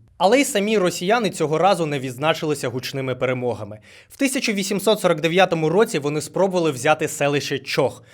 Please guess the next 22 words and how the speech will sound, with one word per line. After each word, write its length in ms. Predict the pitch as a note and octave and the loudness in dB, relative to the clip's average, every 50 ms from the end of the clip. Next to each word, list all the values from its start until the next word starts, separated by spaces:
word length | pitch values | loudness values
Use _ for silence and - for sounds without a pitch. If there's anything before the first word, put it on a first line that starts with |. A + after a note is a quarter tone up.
| - - - - _ | -20 -20 -20 -20 _
Проте 320 | - G3+ G#3 - D4+ D4+ C#4 | -2 0 2 4 4 2 2
півторамісячна 920 | - G3+ F#3+ G3+ G#3+ G3+ G3 F#3+ F#3+ G#3+ A#3 A#3 G3 E3 - - E3 E3 | 0 -4 -4 -2 0 2 2 2 2 0 0 0 -2 -4 -2 -2 -2 0
облога 520 | - F3 D3 C#3+ E3 D#3 D#3+ E3+ E3+ D3 D3 | 0 -2 -4 0 4 6 6 6 6 2 -2
і 40 | E3 | -2
масоване 540 | D#3+ E3 D#3 D#3+ - F#3+ G3+ E3+ D3+ C#3+ C3+ | -2 -2 -2 0 2 4 4 4 2 0 0
бомбардування 840 | B2 C#3 C#3+ C#3+ D3 D#3 C#3+ B2 D#3 C#3 B2 D#3 F#3 G#3+ F3 C3+ | 0 -2 0 0 0 -2 0 -2 -4 0 2 2 2 2 2 -2
не 160 | B2+ C3 C#3 B2+ | -4 -6 -8 -6
принесли 500 | - C3 B2+ C3 C#3+ D3 C#3+ D#3 D3 A#2+ | -6 -6 -2 0 0 0 0 -2 -6 -4
бажаних 500 | G#2+ C3 C3 B2+ B2+ C3 C3+ B2 C3 - | 0 0 0 0 0 -4 -6 -6 -4 -6
результатів. 580 | C3 B2 A#2 B2 A#2+ A#2 C3 B2 A2+ - G#2+ - - - - - - - _ | -6 -6 -6 -8 -4 0 0 0 0 -2 -6 -16 -20 -20 -20 -20 -20 -18 _
Гарнізон 520 | A#2+ E3+ F#3+ G3 G#3 F3+ G#3 C4 C#4 C4+ - - - | -2 -2 0 0 0 2 2 2 2 2 -4 -12 -20
втримав 540 | - - - C3+ C#3+ C#3+ D3+ D3 - - - | -14 -8 -2 0 0 0 0 -2 -4 -4 -4
позиції, 500 | D3 C#3 A#2+ C#3 C3 A#2 - A#2 G#2 - - - _ _ | -4 -2 -2 -2 -2 -4 -6 -10 -12 -14 -16 -20 _ _
і 80 | C#4+ | -2
російські 460 | D4 C4 A3 - B3 B3+ A#3+ A#3+ F#3+ - | 0 0 0 0 -2 -2 -2 -2 -6 -2
солдати 540 | - F3 D#3+ C#3+ F3 F#3+ F#3+ F#3 F3+ F3 F3 - | 0 0 2 4 4 4 4 2 -2 -6 -8 -10
відступили. 560 | C3 A2+ - - C#3+ A2+ - C3 B2 A2+ G#2 - - - _ _ _ | -10 -10 -8 -8 -8 -4 -2 -2 -2 -2 -4 -8 -14 -20 _ _ _
Події 420 | D#3 D#3+ D3+ E3 A3+ B3+ A#3+ G3 | -2 -2 0 2 2 4 4 4
розгорталися 800 | E3+ D#3+ D#3+ B2+ C#3 D#3+ D#3+ D#3+ - F3 F3+ F#3 F3 E3+ - D#3 C#3 | 4 2 0 0 0 -2 0 4 4 6 6 6 4 2 0 -4 -4
безкрайньою 720 | B2+ C#3+ C#3+ - - C#3 D#3 E3+ E3 D#3+ D#3 D#3 D#3 C#3+ | -4 -6 -6 -6 0 4 4 4 4 4 2 0 0 0
закривавленою 800 | C3+ C3 - B2+ B2+ A#2 C3+ C#3 C3 C3 C3 B2+ B2+ B2 A#2+ | -2 -4 -2 -4 0 2 4 4 4 2 0 -2 -2 -2 -4
скатертиною. 800 | A#2+ - - - - C3 A#2 - - C3 A#2+ A2+ A2 G#2+ G2+ | -4 -6 -6 -4 -2 -4 -4 -2 -4 -4 -2 -2 -4 -6 -6